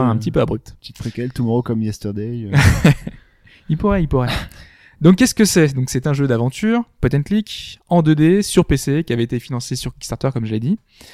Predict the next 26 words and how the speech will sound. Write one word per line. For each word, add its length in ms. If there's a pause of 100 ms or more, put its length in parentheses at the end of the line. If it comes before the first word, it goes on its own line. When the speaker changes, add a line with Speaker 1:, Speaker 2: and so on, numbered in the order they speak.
(300)
Speaker 1:
Petit 240
budget, 360
hein, 120
parce 120
que 80
c'est 300
cinquante 300
mille 140
dollars, 380
donc 200
ils 120
n'ont 80
pas 240
eu, 160
euh, 160
vraiment, 420
euh, 80
énormément 420
de, 200 (460)
de, 60
d'argent. 720
Développé 500
en 60
même 160
temps 120
par 280